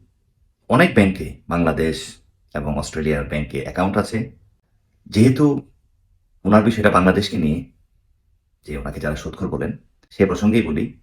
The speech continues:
যে থাকি অস্ট্রেলিয়াতে, কিন্তু বাংলাদেশে কিন্তু আসা যাওয়া হয়, অনেক সময় বাংলাদেশে অ্যাকাউন্ট খোলা হয়,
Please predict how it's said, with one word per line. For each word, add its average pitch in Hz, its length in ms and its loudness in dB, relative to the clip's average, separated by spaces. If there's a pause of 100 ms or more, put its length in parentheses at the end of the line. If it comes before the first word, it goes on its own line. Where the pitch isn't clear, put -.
(400)
যে 87 380 0 (180)
থাকি 117 280 2
অস্ট্রেলিয়াতে, 90 480 -2
কিন্তু 92 260 -2
বাংলাদেশে 80 420 -2
কিন্তু 78 160 -4
আসা - 160 -8
যাওয়া 76 200 2
হয়, 73 200 -4
অনেক 85 180 -2
সময় 95 200 -2
বাংলাদেশে 80 340 -2
অ্যাকাউন্ট - 300 -6
খোলা 80 140 0
হয়, 73 260 -8